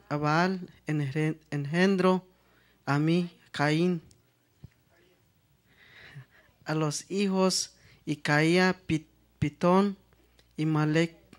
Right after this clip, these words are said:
Malek Tarea, a Acas, Acaz engendró a Ja-, a Joad, a Joadá. Engendró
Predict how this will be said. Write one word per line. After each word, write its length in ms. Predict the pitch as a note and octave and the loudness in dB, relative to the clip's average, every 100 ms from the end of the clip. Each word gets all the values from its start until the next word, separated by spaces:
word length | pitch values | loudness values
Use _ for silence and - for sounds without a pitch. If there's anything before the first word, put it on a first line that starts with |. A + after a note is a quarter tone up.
| - _ | -20 _
Malek 380 | D3+ C#3+ F3 E3+ | -8 -4 -4 -2
Tarea, 760 | D#3 D3+ D3+ D#3 F3 G3 - _ - _ _ _ _ _ _ - | 0 2 2 2 2 0 -6 _ -20 _ _ _ _ _ _ -8
a 360 | C#3+ D3+ E3 | -4 -2 -2
Acas, 720 | F3+ - - F3 F#3 - - - _ _ _ _ _ _ _ _ _ _ _ _ _ _ _ _ _ _ _ - | -4 -8 -4 -2 -2 -4 -12 -16 _ _ _ _ _ _ _ _ _ _ _ _ _ _ _ _ _ _ _ -10
Acaz 600 | D3+ - D#3+ F3 F#3 - _ _ _ _ _ _ _ _ _ _ _ _ _ _ _ - | -10 -4 0 0 -2 -10 _ _ _ _ _ _ _ _ _ _ _ _ _ _ _ -4
engendró 800 | D#3+ C#3 D#3 D3+ E3 F#3 G3+ - | -4 -2 -4 -2 2 2 2 0
a 240 | D3 D3+ | -4 -4
Ja-, 440 | C#3 - - - - _ _ _ _ _ _ | -8 -16 -20 -16 -16 _ _ _ _ _ _
a 140 | D3+ C#3+ | -8 -4
Joad, 460 | D3+ D#3 E3+ F#3 - _ _ _ _ _ _ - | 0 4 4 4 -2 _ _ _ _ _ _ -10
a 180 | C#3+ | -8
Joadá. 580 | D3+ D3+ D3 D3+ D3+ D3+ _ _ _ _ _ _ _ _ - _ _ _ _ - | -4 -2 0 0 0 -2 _ _ _ _ _ _ _ _ -20 _ _ _ _ -6
Engendró 840 | D3 C3+ D#3+ D3+ D#3 F#3 G#3 G3+ | -6 -4 -2 0 2 4 2 0